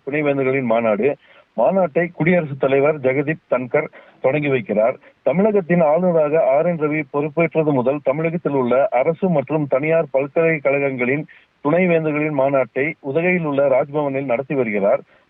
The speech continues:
கடந்த மூன்று ஆண்டுகளாக துணைவேந்தர்கள் மாநாடு நடத்தப்பட்ட நிலையில், நான்காவது ஆண்டாக இன்று உதகை ராஜ்பவனில் துணைவேந்தர் மாண்ட-, மாநாடு நடைபெறுகிறது. ரெண்டு நாட்கள், அ, நடைபெறும் இந்த மாநாட்டை குடியரசு துணைத் தலைவர் ஜெகதீப் தன்கர்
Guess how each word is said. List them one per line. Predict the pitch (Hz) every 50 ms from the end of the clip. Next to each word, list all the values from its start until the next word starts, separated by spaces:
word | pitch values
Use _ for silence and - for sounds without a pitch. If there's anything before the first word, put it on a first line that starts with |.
| _ _
கடந்த | _ 143 151 196 196 196 196
மூன்று | 175 160 180 208 208 196 190
ஆண்டுகளாக | 175 180 175 180 170 165 160 156 151 151 175 185 151
துணைவேந்தர்கள் | - 147 160 175 170 165 165 160 156 156 151 160 160
மாநாடு | 147 135 139 147 151 143 143 151 160 170
நடத்தப்பட்ட | 156 143 135 151 - 170 151 - 147 139 - 151
நிலையில், | 143 127 123 127 123 117 131 160 160
நான்காவது | - 127 120 127 151 175 165 170 170 160 151 139 139
ஆண்டாக | 139 139 135 127 123 147 160 -
இன்று | - 147 143 139 147
உதகை | 131 131 135 151 160
ராஜ்பவனில் | 151 139 143 151 139 139 135 131 123 127 139 147 139 _
துணைவேந்தர் | 139 143 147 143 143 139 139 135 131
மாண்ட-, | 123 123 131 131 127 135 127 123 120
மாநாடு | 120 123 131 135 135 127 127 139
நடைபெறுகிறது. | 135 123 120 135 131 131 120 120 104 101 98 92 101 123 147 - - _ _ - - - _ _
ரெண்டு | 120 151 180 190 214
நாட்கள், | 190 185 180 175 160 - - 190 185 170 - 143
அ, | 143 135 135 131 131 127 127 123 123 120 120 120 123 -
நடைபெறும் | 127 139 151 160 139 156 160 170
இந்த | 160 143 139 135
மாநாட்டை | 131 127 139 151 151 139 120 - 156 170 - - _ _ _ _ _ _
குடியரசு | _ 156 156 190 196 196 185 170 - 185 180 165 - -
துணைத் | - 151 151 165 151
தலைவர் | - 147 143 143 147 160 147
ஜெகதீப் | 135 143 143 160 170 165 _ -
தன்கர் | 143 139 131 156 151